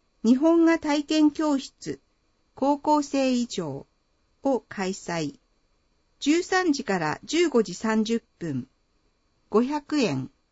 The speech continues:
申し込みは当館ホームページより。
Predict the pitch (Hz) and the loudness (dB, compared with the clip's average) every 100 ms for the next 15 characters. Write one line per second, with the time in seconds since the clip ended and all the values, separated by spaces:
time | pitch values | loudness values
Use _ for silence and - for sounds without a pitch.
0 | _ _ _ _ 240 302 330 - 311 294 | _ _ _ _ 2 4 2 0 4 6
1 | 285 269 - _ - 370 370 208 185 170 | 6 4 0 _ -2 0 0 0 -2 0
2 | 240 254 254 254 254 233 202 160 170 143 | 4 6 6 4 0 0 -2 -8 -8 -10
3 | - | -14